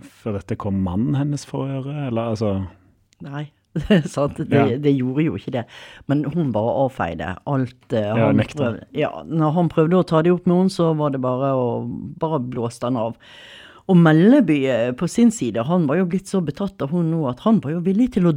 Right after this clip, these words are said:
Speaker 2: drepe, eh, for å få henne. Så tidlig en morgen så kom han roende inn mot Karlsøyen, fast bestemt på at nå skulle han kvitte seg med Julius Bjerknes en gang for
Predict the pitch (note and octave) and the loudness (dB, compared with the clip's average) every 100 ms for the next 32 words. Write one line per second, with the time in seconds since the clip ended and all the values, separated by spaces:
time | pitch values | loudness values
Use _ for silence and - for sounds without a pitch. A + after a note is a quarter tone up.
0 | B2 B2 B2+ A#2+ F3+ - - - _ _ | -2 -4 -4 -6 -8 -6 -4 -4 _ _
1 | A#2+ B2 C#3 G#3+ C#3+ B2 A3 C4 C#3 A2+ | -4 -2 2 0 0 0 0 2 0 -4
2 | - - - - - - - A3+ D#4 D4 | -10 -20 -20 -20 -20 -6 -2 0 2 4
3 | F#3+ D#3+ D3+ G3 B3 G#3+ G3+ C#3+ F3+ A3+ | 4 4 4 4 4 2 0 2 4 2
4 | D#3+ F3 G#3 F#3 F#3+ A#2 - F3+ A#3+ - | 2 0 2 2 2 0 -2 0 0 0
5 | D3+ C#3 F#3 - - C3 E3 D#3 - C3+ | 0 0 -2 -4 -6 -4 0 0 -2 -4
6 | B2 B2 D3+ D#3 - C#3 A#2+ F3 E3 B2+ | -4 -2 -2 -2 -2 -2 0 0 0 -4
7 | B2 F3+ D3+ C3 C3 B2+ D3 - D#3 - | -6 -4 0 0 0 0 -2 -2 -4 0
8 | G#3+ F#3 E3+ F3 E3+ E3 - | 2 4 4 4 4 2 -2